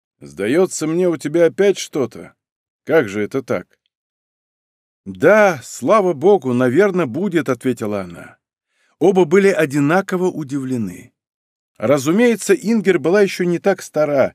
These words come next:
Исааку и вообще она ни для чего не казалась старой, но всё равно опять ребёнок, да, да. Леопольдина несколько раз в год уезжала в школу в Брейдаблик.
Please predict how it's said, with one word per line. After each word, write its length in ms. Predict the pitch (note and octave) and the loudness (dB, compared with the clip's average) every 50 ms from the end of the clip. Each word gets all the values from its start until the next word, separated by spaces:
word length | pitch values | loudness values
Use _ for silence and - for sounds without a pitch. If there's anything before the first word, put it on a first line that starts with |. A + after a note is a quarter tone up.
| _ _ _ _ _ | _ _ _ _ _
Исааку 480 | - A#2+ A#2 - C3+ D3+ F3 - F#3 E3+ | -6 -6 0 2 2 2 4 4 2 2
и 80 | E3+ | 4
вообще 440 | D#3+ D#3 D#3 D3 A#2 - - - G#3 | 4 4 4 4 4 0 -6 -4 -2
она 220 | A3 G#3+ G3 F3 D#3 | -2 0 0 0 0
ни 180 | D3 C#3+ D3 | 2 2 0
для 160 | C#3 C3 D3 | 2 0 0
чего 300 | C#3 - - C#3 C#3+ G3 G#3 | 0 0 -2 0 0 2 0
не 140 | G3+ F#3+ - | 0 -2 -2
казалась 420 | D3+ C#3 B2 C#3 B2+ A#2+ A2 - | -2 0 0 0 0 0 -2 -6
старой, 480 | - - - B2+ A#2+ A2 G#2+ G#2 F#2+ - - - - _ _ | -8 -2 2 2 2 2 2 -2 -4 -8 -14 -20 -20 _ _
но 140 | A#2 A#2+ A2+ | -4 -4 -2
всё 220 | - - B2 A#2 | -2 -2 -2 0
равно 380 | A#2 A2+ G#2+ A2+ B2+ D#3+ F3+ E3 | 0 0 -2 -2 0 2 2 2
опять 360 | - - D3 D3+ D3 - C3 | 2 2 0 0 0 0 -2
ребёнок, 580 | B2 A#2+ G#2+ D3 F#3+ G3+ F#3+ D#3 B2 A2+ - _ _ _ _ | -4 0 4 4 6 6 4 2 0 -4 -6 _ _ _ _
да, 340 | - A#2+ D3+ G3+ A3 F#3 B2 | 0 2 4 6 6 4 2
да. 460 | G2 C3 D#3 G#3+ A3+ G3 C3 F#2+ E2 _ _ _ _ _ _ _ _ _ _ _ _ _ _ _ _ _ _ _ _ _ _ - | 2 2 4 4 4 4 2 0 -2 _ _ _ _ _ _ _ _ _ _ _ _ _ _ _ _ _ _ _ _ _ _ -6
Леопольдина 720 | G2+ A2 C#3+ E3 D#3 - F#3 F#3 F3+ F3 A#3+ B3+ A3+ G#3+ | 0 4 4 4 4 4 2 0 2 2 2 2 2 4
несколько 500 | F#3+ G3 G#3+ G#3+ - - F3+ E3+ - F3+ | 2 2 2 0 0 -2 -2 -2 0 0
раз 160 | F3+ F3 D3 | 0 0 0
в 100 | B2+ B2 | -2 -4
год 220 | B2 G#3 A3 - | -2 -2 -4 -2
уезжала 480 | - D#3 D3+ C#3+ B2+ C3+ G3 G3 F3+ D#3 | -4 -6 -6 -6 -2 0 0 0 0 -2
в 40 | B2 | -4
школу 300 | - - F3 F3+ E3+ E3 | -6 -4 -4 -2 -2 -2
в 140 | D3 A#2+ G#2 | -6 -8 -6
Брейдаблик. 760 | G2 B2+ C3+ B2+ A#2 F#2 G#2 F#2+ F#2 F2+ F#2 - _ _ | 0 2 4 4 2 0 -2 -8 -8 -10 -12 -14 _ _